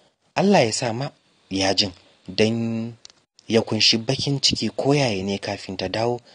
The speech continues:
ta kunsa masa na ra-, na ramuwarta. Ai ta rantse kowa ya ci tuwo da ita, to miya ya sha, don madaki ya ci albarkacin ciwonsa a wajenta.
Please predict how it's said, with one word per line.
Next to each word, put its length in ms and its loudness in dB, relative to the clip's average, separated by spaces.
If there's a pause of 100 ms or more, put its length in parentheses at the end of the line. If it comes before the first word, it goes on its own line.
(260)
ta 100 -6
kunsa 560 -2
masa 300 -4 (420)
na 200 0
ra-, 240 0
na 580 -2
ramuwarta. 760 -2 (920)
Ai 140 2
ta 200 2
rantse 360 0 (100)
kowa 340 0
ya 60 0
ci 160 -4
tuwo 220 -2
da 100 -2
ita, 300 -6 (160)
to 180 0
miya 240 -4
ya 140 -2
sha, 220 -2 (280)
don 300 0
madaki 540 -2
ya 100 -2
ci 120 -2
albarkacin 640 -4
ciwonsa 480 -2
a 60 -2
wajenta. 460 -4